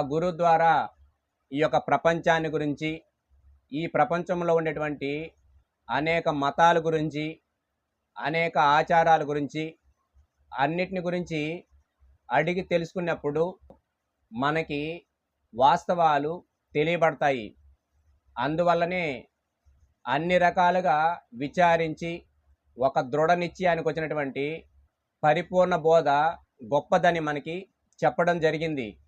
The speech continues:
కనుక మానవ జన్మెత్తిన ప్రతి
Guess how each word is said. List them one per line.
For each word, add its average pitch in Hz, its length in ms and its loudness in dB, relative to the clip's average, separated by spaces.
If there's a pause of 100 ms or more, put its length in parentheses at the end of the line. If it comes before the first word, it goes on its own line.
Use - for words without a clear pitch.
(960)
కనుక 175 340 -2 (840)
మానవ 147 580 0
జన్మెత్తిన 165 540 -4 (600)
ప్రతి 151 260 0